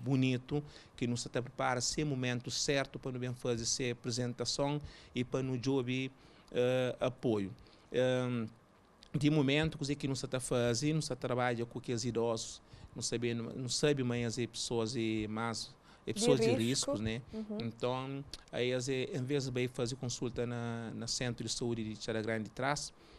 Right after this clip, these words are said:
Speaker 1: eh, não tem parceria com o Centro de Saúde, onde é que médica, eh, também para nosso consultório,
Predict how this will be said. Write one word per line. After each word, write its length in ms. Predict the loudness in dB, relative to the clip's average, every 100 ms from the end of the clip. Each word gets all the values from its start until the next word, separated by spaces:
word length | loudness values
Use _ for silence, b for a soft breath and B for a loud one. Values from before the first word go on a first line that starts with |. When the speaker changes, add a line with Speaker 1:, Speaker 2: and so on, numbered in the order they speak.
| B
Speaker 1:
eh, 340 | -4 -2 -2 -2
não 120 | -4
tem 400 | -4 -4 -2 -6 -2
parceria 540 | 0 2 2 2 0
com 280 | 0 -2 -2
o 40 |
Centro 440 | -4 -2 -2 -2 -4
de 80 |
Saúde, 540 | -4 0 0 2 0 -4 B B B -4
onde 360 | -2 -2 -2
é 60 | -4
que 260 | -2 -4
médica, 880 | -2 0 0 0 -2 -2 0 0 -2 -6 B B -8
eh, 240 | -2 -2 -2
também 280 | -2 0 0
para 360 | 0 -2 0 -2
nosso 240 | -4 -4
consultório, 640 | -4 -6 -6 0 2 0